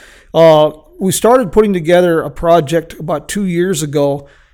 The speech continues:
to have Route sixty-six designated a National Historic Trail. And, uh, about ten days ago, it made it through Congress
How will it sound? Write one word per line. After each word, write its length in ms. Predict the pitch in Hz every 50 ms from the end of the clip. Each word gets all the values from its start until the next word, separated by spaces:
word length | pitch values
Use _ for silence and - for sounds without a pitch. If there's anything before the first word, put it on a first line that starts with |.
| _ _ -
to 120 | - 175
have 320 | 156 156 165 170 165 143 139
Route 140 | 175 175 -
sixty-six 520 | - 165 - 175 147 - 196 170 - -
designated 720 | - 180 254 170 160 170 151 147 160 156 156 151 151 143
a 160 | 151 - 143
National 400 | 147 147 147 151 143 - 170 143
Historic 460 | 131 120 - - 170 151 143 143 -
Trail. 500 | - - 175 156 151 143 - - - - _ _ _ _ _ _ _ _ _ _ _ -
And, 440 | 156 143 147 147 147 147 147 143 143
uh, 100 | 139 139
about 320 | 139 139 151 147 143 -
ten 200 | - 190 202 190
days 260 | 170 170 175 180 143
ago, 480 | 156 143 143 151 151 151 147 143 135 -
it 160 | - 147 135 -
made 220 | 156 156 160 156
it 100 | 156 -
through 240 | - - 180 165 156
Congress 680 | - - 170 185 202 208 175 147 143 135 - - -